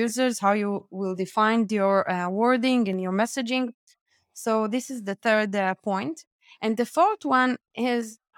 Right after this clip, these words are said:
how users are going to get your product. This is a very important question, because if, uh, in, in your early days of the product, users can't immediately install you and immediately test you, or for example,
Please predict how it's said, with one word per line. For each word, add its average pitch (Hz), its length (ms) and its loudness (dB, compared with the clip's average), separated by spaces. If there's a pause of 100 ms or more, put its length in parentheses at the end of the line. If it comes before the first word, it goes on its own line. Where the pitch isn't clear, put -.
(100)
how 294 200 8
users 294 520 2 (180)
are 208 120 2
going 233 300 2
to 226 120 -4
get 196 300 -2
your 202 80 -2
product. 190 640 -6 (100)
This 277 260 0
is 359 140 2
a 285 40 2
very 285 220 4
important 262 480 0
question, 208 580 -2 (400)
because 214 580 0 (140)
if, 294 320 -2
uh, 311 240 6
in, 240 200 0
in 233 140 2
your 226 180 2
early 269 340 2
days 208 360 -2
of 190 120 -8
the 196 80 -6
product, 190 720 0
users 254 480 0
can't 262 420 2
immediately 220 560 -2
install 220 520 0
you 185 300 -2
and 185 140 -2
immediately 208 640 -2
test 214 360 -4
you, 170 160 -10 (360)
or 208 180 -2
for 220 260 -2
example, 202 760 -2